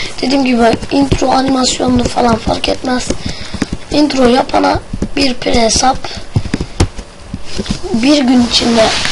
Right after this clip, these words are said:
yani iki üç gün içinde yapmazsanız, yani ya, kimse yapmazsa kendim yapacağım ve pre hesap da olmayacak. Dediğim gibi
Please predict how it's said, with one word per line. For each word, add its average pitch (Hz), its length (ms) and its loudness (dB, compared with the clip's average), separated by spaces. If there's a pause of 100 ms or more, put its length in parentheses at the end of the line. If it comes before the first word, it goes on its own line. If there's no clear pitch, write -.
(260)
yani 262 180 2 (320)
iki 285 200 0
üç 302 220 2
gün 285 200 -4
içinde 254 280 0
yapmazsanız, - 600 -2 (600)
yani 240 260 -2
ya, - 100 0 (720)
kimse - 300 0
yapmazsa - 540 2 (680)
kendim 285 320 4
yapacağım 262 440 2 (260)
ve 277 80 0
pre - 260 -2
hesap - 380 -2
da 359 100 4
olmayacak. 269 680 2 (760)
Dediğim 285 280 0
gibi 285 360 2